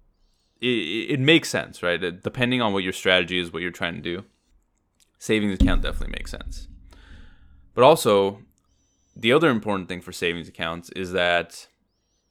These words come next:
unlike an investment, investments can go up and down, right? They're very, it's variable. It's based on market factors. It's based on performance of a company, all, all of these different things. Whereas a savings account, it's, it's not gonna go down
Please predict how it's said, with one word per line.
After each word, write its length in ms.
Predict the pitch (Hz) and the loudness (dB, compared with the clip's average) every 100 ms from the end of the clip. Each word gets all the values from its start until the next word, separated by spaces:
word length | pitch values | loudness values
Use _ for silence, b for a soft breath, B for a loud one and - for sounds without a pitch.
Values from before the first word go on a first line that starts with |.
| _ _ _ - | _ _ _ -4
unlike 380 | 131 139 135 | 0 2 2
an 100 | 131 | 0
investment, 760 | 95 90 87 95 127 135 135 - _ | -6 -2 -2 -2 -6 -8 -12 -20 _
investments 480 | 101 101 113 120 104 | 0 2 2 -2 -8
can 160 | 104 | -8
go 160 | 90 82 | -2 -2
up 140 | 82 | -2
and 100 | 82 | -6
down, 240 | 80 78 - | -8 -10 -8
right? 260 | - 80 | -10 -8
They're 140 | - 82 | -8 -6
very, 460 | 85 82 80 71 - | -4 -2 -4 -8 -16
it's 180 | - - | -18 -4
variable. 580 | 104 95 82 - - - | 0 0 -2 -10 -16 -16
It's 140 | - | -12
based 340 | - 90 - | -6 -4 -4
on 160 | 85 80 | -8 -4
market 320 | 87 95 87 | -2 -4 -6
factors. 560 | - 87 87 92 82 80 | -4 -4 -4 -4 -4 -8
It's 120 | - | -12
based 340 | 80 80 - | -10 -10 -10
on 260 | 76 76 73 b b b b - | -10 -10 -14 b b b b -20
performance 560 | - 120 123 120 104 | -4 2 2 2 0
of 80 | 107 | -4
a 60 | 104 | -4
company, 760 | 110 - 101 98 95 92 80 | -6 -6 -6 -6 -6 -6 -8
all, 180 | - 92 | -4 -2
all 280 | - 123 123 | 2 2 2
of 60 | 107 | -2
these 180 | 98 | -6
different 320 | 87 - - - | -8 -12 -14 -14
things. 440 | - - - - _ b b b b b b | -18 -18 -20 -20 _ b b b b b b
Whereas 260 | 117 139 123 | 6 6 6
a 20 | |
savings 400 | 127 185 180 107 | 2 2 2 -2
account, 560 | 95 101 95 98 - - | -2 -2 0 -2 -6 -8
it's, 240 | - 104 - | -6 -6 -6
it's 180 | 110 - | -6 4
not 220 | 131 127 | 4 4
gonna 160 | 110 | 2
go 140 | 98 87 | 2 2
down 300 | 78 50 | 0 -4